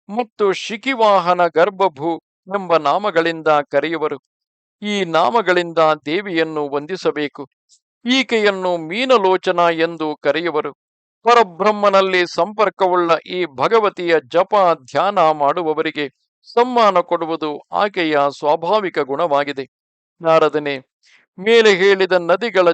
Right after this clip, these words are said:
ಜಲವನ್ನು ಕುಡಿಯುವುದರಿಂದ ನರ ನರಗಳಲ್ಲಿ ಚೈತನ್ಯ ಉಂಟಾಗುತ್ತದೆ. ಇದನ್ನು ಕುಡಿದ ಪ್ರಾಣಿಗಳು ಎಂದೂ ಮುದುಕರಾಗುವುದಿಲ್ಲ.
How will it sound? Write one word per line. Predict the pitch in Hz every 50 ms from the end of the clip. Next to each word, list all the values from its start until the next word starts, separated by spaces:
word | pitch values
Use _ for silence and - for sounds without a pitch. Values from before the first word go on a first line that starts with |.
| - -
ಜಲವನ್ನು | 151 165 190 208 196 190 175 175 170 165 160 147 -
ಕುಡಿಯುವುದರಿಂದ | - 151 156 202 202 180 160 165 160 165 156 160 156 151 147 147 135 - _ _ _ _ _ _ _ -
ನರ | 170 190 220 247 254 254 240
ನರಗಳಲ್ಲಿ | 214 190 185 202 220 220 196 202 185 185 185 180 175 170 160 156 - _
ಚೈತನ್ಯ | - 160 185 208 - - 175 170 160 160 151
ಉಂಟಾಗುತ್ತದೆ. | 147 147 139 147 160 - 190 165 147 147 151 143 - 151 143 147 139 - _ _ _ _ _ _ _ _ _ -
ಇದನ್ನು | 226 233 196 220 214 202 190 190
ಕುಡಿದ | 180 _ - 214 226 240 233 180
ಪ್ರಾಣಿಗಳು | 196 185 - - - 160 175 202 220 214 190 170 180 175 170 165 160
ಎಂದೂ | 151 143 170 202 226 226 208 180 170 160 156
ಮುದುಕರಾಗುವುದಿಲ್ಲ. | 147 143 143 147 220 220 - 185 156 156 147 151 156 151 156 151 156 151 147